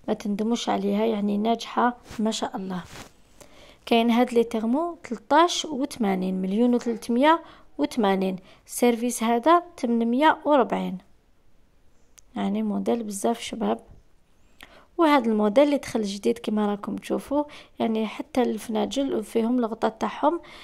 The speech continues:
مليون وتسعين ألف في الدوغي والبلون. لي كوكوت كاين بخمسطاش مية وتسعين، مليون وخمسمية وتسعين ألف،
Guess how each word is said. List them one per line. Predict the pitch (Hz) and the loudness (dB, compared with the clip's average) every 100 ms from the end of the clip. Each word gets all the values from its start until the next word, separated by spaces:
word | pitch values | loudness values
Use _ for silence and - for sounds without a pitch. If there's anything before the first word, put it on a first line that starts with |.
| - _ | -20 _
مليون | 220 220 208 233 277 277 269 | -2 -2 0 2 2 2 0
وتسعين | 262 262 - 202 190 190 | -4 -8 -8 -4 -4 -4
ألف | 196 190 - - _ _ _ _ _ _ _ _ _ _ - - _ | -6 -10 -18 -20 _ _ _ _ _ _ _ _ _ _ -20 -20 _
في | - 240 | -4 -4
الدوغي | 208 202 202 226 262 | 0 0 0 0 0
والبلون. | 277 208 233 190 185 185 170 _ _ - _ _ _ _ _ _ _ _ _ _ _ _ _ - - | -2 0 0 0 -6 -6 -10 _ _ -20 _ _ _ _ _ _ _ _ _ _ _ _ _ -12 -2
لي | 311 | 0
كوكوت | 320 220 214 247 262 262 - - - - | 0 -2 -2 2 2 0 -10 -20 -20 -4
كاين | 233 220 220 214 247 | 0 0 0 -4 -6
بخمسطاش | 208 - 220 - 226 - | -8 -6 -8 -4 -4 -2
مية | 220 208 208 | -2 -2 -2
وتسعين، | 269 226 - 220 196 254 339 - | -6 -8 -6 -2 0 0 -2 -8
مليون | 220 220 214 | -4 -2 -2
وخمسمية | 208 226 202 214 202 208 | -4 -8 -8 -4 -2 -2
وتسعين | 240 - - 208 202 214 | -4 -8 -4 -2 0 2
ألف، | 320 - | 0 -2